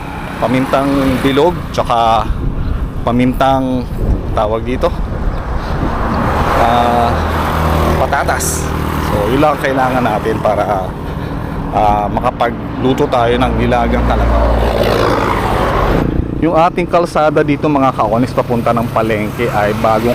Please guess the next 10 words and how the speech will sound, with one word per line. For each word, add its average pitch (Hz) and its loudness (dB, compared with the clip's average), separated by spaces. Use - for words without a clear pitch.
aspalto 110 0
lang. 127 0
Kung 120 4
makikita 123 0
natin, 123 0
ayan, 143 2
ano, 117 -2
bagong 131 2
aspalto 123 0
lang 123 2